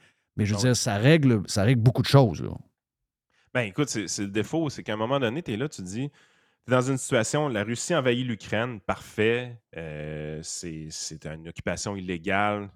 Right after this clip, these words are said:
Speaker 2: Je pense qu'on était tous du bord de l'Ukraine pour
Speaker 1: Moralement,
Speaker 2: dire,
Speaker 1: on, on a tout un problème avec ça, là.
Speaker 2: What the fuck is happening ? OK ? Euh, là, t'es là, tu sais, là, t'arrives dans toutes sortes de nuances, tout ça, de géopolitique. Là, ça, ça complique le débat beaucoup.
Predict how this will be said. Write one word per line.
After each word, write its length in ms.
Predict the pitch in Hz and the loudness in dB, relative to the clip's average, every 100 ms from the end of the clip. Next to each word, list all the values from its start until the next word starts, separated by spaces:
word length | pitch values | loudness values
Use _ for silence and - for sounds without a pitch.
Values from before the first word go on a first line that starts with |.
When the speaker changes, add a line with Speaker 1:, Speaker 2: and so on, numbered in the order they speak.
| _ - | _ -8
Speaker 2:
Je 80 | |
pense 160 | - 113 | -2 -2
qu'on 200 | 107 92 | -2 -6
était 200 | 90 92 | -6 -4
tous 180 | 87 107 | -4 -6
du 120 | 90 | -8
bord 220 | 90 90 95 | -2 0 4
de 60 | |
l'Ukraine 100 | 123 | 6
pour 80 | 151 | 8
Speaker 1:
Moralement, 680 | 175 190 170 156 165 170 147 | 8 8 8 8 10 8 6
Speaker 2:
dire, 100 | 131 | 6
Speaker 1:
on, 20 | |
on 40 | 131 | 6
a 40 | |
tout 120 | 151 139 | 6 6
un 80 | |
problème 240 | 135 120 104 | 6 6 4
avec 140 | 82 | 2
ça, 100 | - | -2
là. 80 | 53 - - | -6 -8 2
Speaker 2:
What 140 | 110 | 2
the 160 | 113 104 | 4 -2
fuck 320 | - 117 104 | 0 -4 -2
is 160 | 95 92 | -6 -6
happening ? 380 | 87 87 78 - _ _ - | -6 -10 -20 -20 _ _ -18
OK ? 140 | - | -8
Euh, 1300 | 92 110 _ _ _ _ _ - 85 87 87 87 82 | -6 -6 _ _ _ _ _ -4 0 2 2 2 0
là, 180 | 82 123 | 2 2
t'es 140 | 117 | 2
là, 140 | 107 113 | 2 2
tu 140 | - | 0
sais, 60 | 95 - | -6 -6
là, 160 | 95 104 87 _ _ | -2 -2 -2 _ _
t'arrives 260 | 90 92 104 | -8 -6 -6
dans 120 | 95 | -6
toutes 160 | - | -6
sortes 180 | - 113 | -4 0
de 80 | 101 | 0
nuances, 400 | 92 101 107 - | -2 -4 -4 -10
tout 100 | - | -12
ça, 180 | - 110 | -2 -2
de 120 | 92 | 0
géopolitique. 880 | 85 104 95 92 82 - 107 110 - | -2 -4 -2 -6 -6 -8 -6 -6 -4
Là, 120 | 104 | -4
ça, 200 | - 85 - | -4 -6 -10
ça 100 | - | -14
complique 440 | - 107 98 117 - | -4 -4 -2 -4 0
le 120 | 98 | 0
débat 240 | 90 90 | 0 0
beaucoup. 420 | 101 90 - 117 | -2 -2 -4 -6